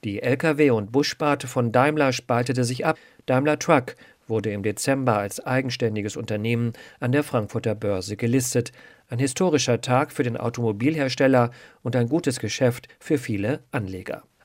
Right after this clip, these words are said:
Einunddreißig deutsche Unternehmen gingen dieses Jahr aufs Parkett. Das ist der höchste Stand seit dem Jahr zweitausendsieben. Darunter der Berliner Online-Gebrauchtwagenhändler Auto eins,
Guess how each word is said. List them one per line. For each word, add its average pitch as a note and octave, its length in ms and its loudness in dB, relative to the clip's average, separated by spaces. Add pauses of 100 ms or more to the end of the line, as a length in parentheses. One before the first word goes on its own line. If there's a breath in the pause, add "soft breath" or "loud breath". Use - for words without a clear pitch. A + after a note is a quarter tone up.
Einunddreißig D3 760 0
deutsche C3 300 0
Unternehmen C3 640 0
gingen G2+ 240 -4
dieses A2 300 -6
Jahr A2+ 180 2
aufs A#2 180 -6
Parkett. C#3 420 0 (200 loud breath)
Das B2+ 160 -2
ist - 140 -2
der C#3+ 120 4
höchste E3+ 300 -2
Stand A#2+ 340 -2
seit B2 160 0
dem A2+ 140 -2
Jahr G2+ 180 0
zweitausendsieben. A#2+ 1000 0 (400 loud breath)
Darunter C#3+ 500 2
der A#2 180 6
Berliner G#2+ 500 0
Online-Gebrauchtwagenhändler A#2 1400 2
Auto A2 280 -2
eins, C3 440 -4